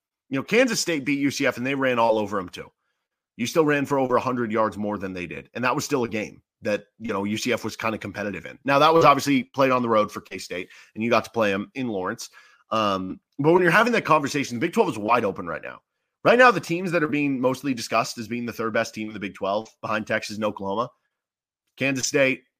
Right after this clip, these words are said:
Kansas, B Y U, who you already beat. Um, I don't know, West Virginia. West Virginia's had a good start to the season, right? It's a wide open conversation.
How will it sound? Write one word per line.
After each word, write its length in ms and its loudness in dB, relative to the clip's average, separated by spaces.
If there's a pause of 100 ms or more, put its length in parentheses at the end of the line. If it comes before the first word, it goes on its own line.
(320)
Kansas, 680 -4 (260)
B 80 0
Y 180 6
U, 280 0
who 120 -6
you 140 0
already 180 2
beat. 280 -2 (600)
Um, 540 -6 (1000)
I 60 -4
don't 100 -4
know, 60 -2
West 220 -2
Virginia. 520 0
West 140 -2
Virginia's 320 -4
had 120 2
a 40 -4
good 180 -4
start 300 -2
to 60 -8
the 80 -10
season, 360 -8 (120)
right? 280 -4 (880)
It's 120 0
a 40 4
wide 220 8
open 200 2
conversation. 720 0